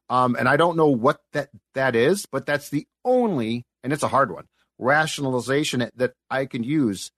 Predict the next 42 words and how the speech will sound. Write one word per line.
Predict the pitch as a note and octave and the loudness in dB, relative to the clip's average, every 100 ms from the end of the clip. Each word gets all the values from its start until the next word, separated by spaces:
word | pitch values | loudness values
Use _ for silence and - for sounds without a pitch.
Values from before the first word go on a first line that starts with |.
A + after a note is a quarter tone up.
| _ _ _ | _ _ _
But | - | -12
to | - F#3+ | -4 0
your, | A#3 D4+ D#4+ _ _ | 0 0 -2 _ _
to | - D#3 | -12 -4
your | D4 | 0
Madison | C#4 G3+ A#3+ C#3+ | 2 2 0 -2
point, | B2 G#2 | -2 -4
Phil, | - F2+ | -4 -6
okay? | G2+ D3 E3 A#3+ _ _ _ _ _ | -2 2 2 0 _ _ _ _ _
And | C#3 | 0
I've | E3+ F#3 - | 0 0 -6
agreed | C#3+ F3 D4+ | -2 0 2
with | D#3 | 0
you, | B2 C3+ | 0 2
and | C#3+ | 2
I | B2+ | 0
think | - G#3+ - | 0 -2 0
this | G#3 | -10
is | C3 | -6
right. | A2+ F#2 - _ _ - | -4 -4 -6 _ _ -6
Okay, | D#3+ D#3+ | 0 2
he | A#3 | 2
could | E4+ - | 2 0
still | A#3+ | -2
be | G3 | 2
a | D#3 | 0
third | - D#3 B2 | 2 2 4
down | G#2 A2+ | 2 0
back. | F#2+ - - _ _ _ _ _ _ - | -4 -8 -16 _ _ _ _ _ _ -6
But | C#3+ | 0
here's | G3+ C4 | 0 2
what | C#4+ | 2
I | |
really | C#3+ A#2 G#3+ A#3+ | 2 2 0 -2
don't | C#3+ D3 C3 | -2 -4 -4
get. | C#3+ F3+ E3 _ _ _ _ _ _ _ _ _ _ _ _ - | -4 -6 -6 _ _ _ _ _ _ _ _ _ _ _ _ 0
And | |
I | C#3+ | 4
know | D#3 | 6
he's | F3+ | 4
a | C#3+ | 2
pro. | - B2 C#2+ | 0 0 0